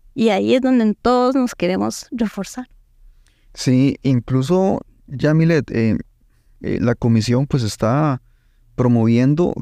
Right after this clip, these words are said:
Speaker 2: que se dieran las trece consejos regionales que tiene el colegio, ¿verdad?
Speaker 1: Es correcto.
Speaker 2: A nivel nacional.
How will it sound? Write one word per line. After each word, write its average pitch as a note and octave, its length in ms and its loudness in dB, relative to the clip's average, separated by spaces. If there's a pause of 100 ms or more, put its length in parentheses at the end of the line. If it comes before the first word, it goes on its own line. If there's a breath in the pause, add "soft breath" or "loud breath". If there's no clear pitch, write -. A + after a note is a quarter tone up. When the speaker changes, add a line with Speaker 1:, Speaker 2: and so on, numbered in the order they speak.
Speaker 2:
que B2 300 0
se - 180 -6
dieran A2+ 320 2
las B2+ 160 -4
trece B2 500 -2
consejos A2+ 460 -2
regionales D3 480 0
que - 80 -4
tiene A2+ 220 0
el A2 60 -4
colegio, D2+ 440 -2
¿verdad? E2 240 -2
Speaker 1:
Es D3 60 -2
correcto. - 460 -4
Speaker 2:
A A#2 80 0
nivel A2 400 2
nacional. A2 520 0